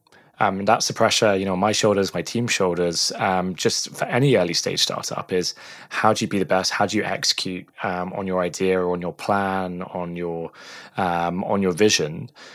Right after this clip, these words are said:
Um, and that's, that's a really difficult bit. The idea, ideas are ide-, you know, ideas, that's, that's a difficult thing to argue about, but execution is what it really,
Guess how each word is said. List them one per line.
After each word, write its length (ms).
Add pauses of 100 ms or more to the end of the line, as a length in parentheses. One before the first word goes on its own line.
(240)
Um, 260
and 140
that's, 420
that's 300
a 60
really 160
difficult 380
bit. 220
The 80
idea, 600 (920)
ideas 460
are 80
ide-, 140
you 200
know, 140
ideas, 720
that's, 320
that's 240
a 80
difficult 380
thing 160
to 80
argue 280
about, 240
but 120
execution 580
is 100
what 120
it 80
really, 420